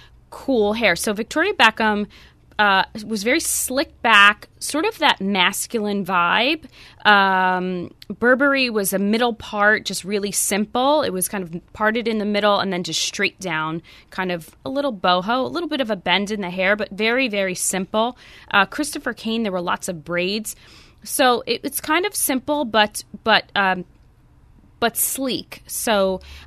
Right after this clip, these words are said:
um, and, and went along with the fashion as well. So, for example, at Victoria Beckham, this was one of, I felt like she took a little turn in her design aesthetic. Um, I always love her dresses and her suits. And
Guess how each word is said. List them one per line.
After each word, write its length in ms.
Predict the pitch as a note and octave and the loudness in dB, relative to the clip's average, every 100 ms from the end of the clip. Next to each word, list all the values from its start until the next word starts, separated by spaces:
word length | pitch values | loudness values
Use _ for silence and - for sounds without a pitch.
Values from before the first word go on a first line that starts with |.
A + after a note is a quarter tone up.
| - | 6
um, 240 | G#3+ G#3+ - | 6 6 4
and, 180 | D4 - | 2 2
and 220 | D4 C4 | 0 2
went 160 | E4+ | 2
along 240 | D#4+ A3+ G#3+ | 4 4 2
with 100 | G#3 | 0
the 60 | |
fashion 380 | F#3+ F3 F3+ F3+ | -2 0 0 -4
as 120 | E3 | -8
well. 260 | - C#3 - | -6 -8 -8
So, 180 | - G3 | -6 -4
for 120 | F#3 | -4
example, 540 | E3 F#3 F3+ E3+ D#3+ - | -6 -4 -2 -2 -4 -4
at 80 | F3 | -6
Victoria 420 | F3 - G3+ F#3+ | -8 -8 -4 -4
Beckham, 540 | - D#3+ - D#3+ D3+ D3 - - | 0 -2 -2 -6 -6 -10 -20 -20
this 120 | - - | -14 -12
was 140 | G4 | -6
one 160 | B3 G#3+ | -4 -4
of, 60 | - | -6
I 80 | A#3+ | -6
felt 200 | - - | -6 -6
like 200 | E4+ - - | -8 -10 -20
she 160 | - - | -18 -10
took 160 | E4 | -8
a 60 | G4+ | -4
little 220 | F#4 D#4 | -2 -2
turn 400 | - A#3 G3+ G#3 | -4 -4 -2 -2
in 200 | A3+ G#3 | -2 -4
her 760 | F#3+ A3 G3 F#3+ F3+ F3+ F3 F3+ - - | -2 -2 0 0 0 -2 -2 -6 -14 -14
design 420 | - F3+ F#3+ F3 | -8 -4 0 0
aesthetic. 560 | F3 - F#3 - C4+ - - - - | -2 -6 -4 -2 -4 -8 -20 -20 -10
Um, 300 | - F#3+ F3+ - | 0 0 0 -2
I 160 | G#3 | -2
always 220 | G#3 G3 | -2 -4
love 160 | F#3 F3+ | -4 -4
her 140 | F3 | -6
dresses 500 | E3 F3+ F3 - E3+ - | -6 -4 -4 -4 -10 -8
and 120 | E3+ | -10
her 120 | E3 | -8
suits. 560 | D#3+ - - F#3 G#3+ - - - - - | -8 -6 -6 -6 -4 -6 -8 -20 -10 -4
And 400 | G3 F#3+ F#3+ | 0 0 -2